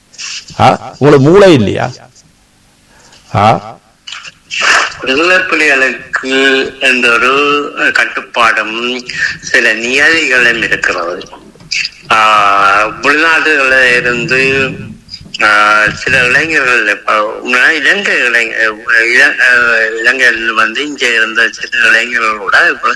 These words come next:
Speaker 2: அங்க போனாலும் கூட அவங்களுக்கு அது ஆயுத பயிற்சி அவர்களுக்கு வழங்குறது.
Speaker 1: ம்.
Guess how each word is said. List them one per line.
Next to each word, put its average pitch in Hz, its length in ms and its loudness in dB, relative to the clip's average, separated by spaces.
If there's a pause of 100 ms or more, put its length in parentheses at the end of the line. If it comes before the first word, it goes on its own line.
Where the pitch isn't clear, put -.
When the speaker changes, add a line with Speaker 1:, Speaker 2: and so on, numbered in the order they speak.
(380)
Speaker 2:
அங்க 143 300 0
போனாலும் 117 580 0
கூட - 180 -4 (280)
அவங்களுக்கு 185 360 2
அது 202 100 -2
ஆயுத 220 540 2
பயிற்சி 185 480 -4
அவர்களுக்கு 120 480 -2
வழங்குறது. 92 600 -2 (120)
Speaker 1:
ம். 95 380 -8